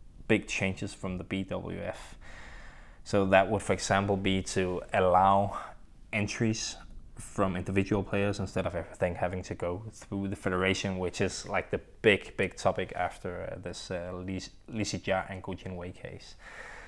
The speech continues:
And the answer from my <laughs> point of view is a clear no. I don't think that is doable, or at least not in the, in the near future, and I think that is for a variety of,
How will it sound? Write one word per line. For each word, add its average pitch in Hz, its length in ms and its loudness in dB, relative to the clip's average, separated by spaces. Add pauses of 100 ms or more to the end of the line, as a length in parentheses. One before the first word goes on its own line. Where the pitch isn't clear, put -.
(400)
And 117 160 2
the - 120 0
answer 127 340 8
from 107 440 2
my 127 180 10
<laughs> - 180 -2
point 117 180 8
of 110 100 6
view 113 300 8
is 98 240 0
a 98 60 0
clear 107 380 2
no. 104 340 4 (580)
I 113 140 12
don't 104 180 6
think 104 240 4
that 98 180 8
is - 440 0 (800)
doable, 120 280 10
or 101 280 6
at 95 80 0
least 104 260 0
not 101 200 4
in 101 160 0
the, 95 260 2
in 101 140 0
the 98 80 4
near 101 240 4
future, 117 400 2
and 95 240 0
I 98 80 2
think 101 220 0
that 95 240 2
is 101 180 -2
for 92 280 -2
a 92 200 -4
variety 98 560 0
of, - 160 -6